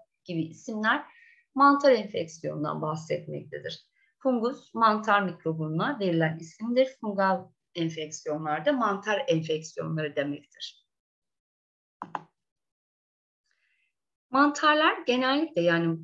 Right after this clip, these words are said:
vajinal mantar enfeksiyonları genellikle vajinadan ağız, boğaz, tırnak, saç gibi vücudun pek çok alanında olabilir.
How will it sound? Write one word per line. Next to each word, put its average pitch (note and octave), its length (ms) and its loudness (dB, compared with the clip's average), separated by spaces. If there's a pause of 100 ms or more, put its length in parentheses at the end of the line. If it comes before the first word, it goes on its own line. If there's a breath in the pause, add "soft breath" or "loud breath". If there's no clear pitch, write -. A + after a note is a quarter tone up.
vajinal F#3 580 0
mantar F3+ 380 -4
enfeksiyonları D#3+ 880 -4
genellikle G3 800 0
vajinadan F3 720 -2 (640)
ağız, F3+ 480 4 (400)
boğaz, F3 520 0
tırnak, F3 480 -4
saç - 540 -4
gibi D#3+ 340 -4
vücudun G#3+ 480 -6
pek D4+ 200 -2
çok - 200 -6
alanında E3 480 0
olabilir. F3+ 640 0